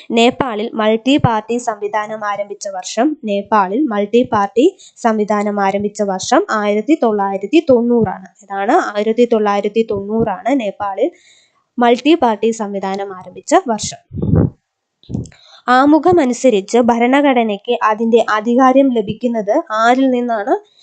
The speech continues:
ആമുഖമനുസരിച്ച് ഭരണഘടനയ്ക്ക് അതിന്റെ അധികാരം ലഭിക്കുന്നത് ആരിൽ നിന്നാണ്? ഇന്ത്യയിലെ ജനങ്ങളിൽ നിന്നാണ്.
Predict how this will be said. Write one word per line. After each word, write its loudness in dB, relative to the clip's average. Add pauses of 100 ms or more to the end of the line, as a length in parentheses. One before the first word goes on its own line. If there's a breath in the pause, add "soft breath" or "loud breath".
(180 soft breath)
ആമുഖമനുസരിച്ച് 0
ഭരണഘടനയ്ക്ക് 0
അതിന്റെ 2 (240 loud breath)
അധികാരം 2 (100)
ലഭിക്കുന്നത് -2
ആരിൽ 0
നിന്നാണ്? 0
ഇന്ത്യയിലെ -2
ജനങ്ങളിൽ 0
നിന്നാണ്. -10